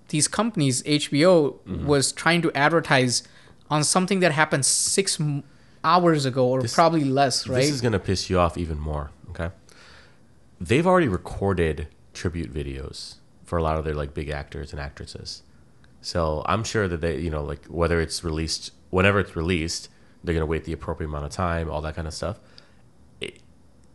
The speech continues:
Speaker 2: it's just a wait. It's already been done. It's already been edited and already recorded.
Speaker 1: So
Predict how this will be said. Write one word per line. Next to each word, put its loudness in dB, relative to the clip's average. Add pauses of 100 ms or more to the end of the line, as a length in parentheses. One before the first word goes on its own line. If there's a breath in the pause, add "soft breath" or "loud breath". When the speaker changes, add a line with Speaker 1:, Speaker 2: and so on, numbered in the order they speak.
(300)
Speaker 2:
it's 2
just -2
a -2
wait. -4 (380)
It's -4
already 2
been -4
done. -2
It's -8
already -2
been -8
edited -6
and -10
already -8
recorded. -10 (140)
Speaker 1:
So 0